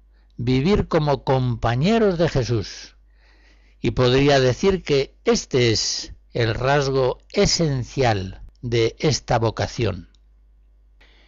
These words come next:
Los apóstoles pudieron dejar mujer e hijos,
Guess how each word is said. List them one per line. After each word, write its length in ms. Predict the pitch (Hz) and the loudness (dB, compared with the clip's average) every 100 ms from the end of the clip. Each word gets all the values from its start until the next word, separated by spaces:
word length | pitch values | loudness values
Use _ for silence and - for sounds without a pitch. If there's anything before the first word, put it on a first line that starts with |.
| - _ | -20 _
Los 280 | - 117 - | -6 -4 0
apóstoles 1080 | 135 - 180 156 - 160 160 160 - - - - | -2 2 2 2 0 0 2 2 0 -6 -8 0
pudieron 640 | 165 131 170 226 220 185 | 2 4 4 4 4 2
dejar 540 | 180 - 170 110 98 - _ | 0 2 0 -2 -4 -12 _
mujer 600 | 127 127 - 151 123 101 - - | -4 -2 0 2 2 -2 -10 -6
e 100 | 123 | 0
hijos, 720 | 143 165 - 107 - - - | 2 2 0 -6 -6 -8 -8